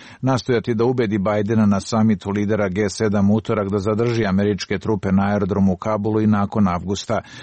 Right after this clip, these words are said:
Rok za povlačenje američkih snaga iz Afganistana, koji je određen za trideset prvi avgust, je crvena linija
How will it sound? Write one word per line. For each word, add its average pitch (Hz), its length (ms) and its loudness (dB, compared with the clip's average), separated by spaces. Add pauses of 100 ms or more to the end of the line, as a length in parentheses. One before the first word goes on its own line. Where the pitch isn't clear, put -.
(160)
Rok 90 280 -2
za 85 160 -4
povlačenje 95 600 0
američkih 104 440 0
snaga 104 360 0
iz 101 120 -2
Afganistana, 104 760 0
koji 98 180 -4
je 98 80 0
određen 104 360 0
za 98 100 0
trideset 101 480 -2
prvi 104 300 0
avgust, 110 360 -2
je 107 80 0
crvena 110 440 2
linija 110 440 2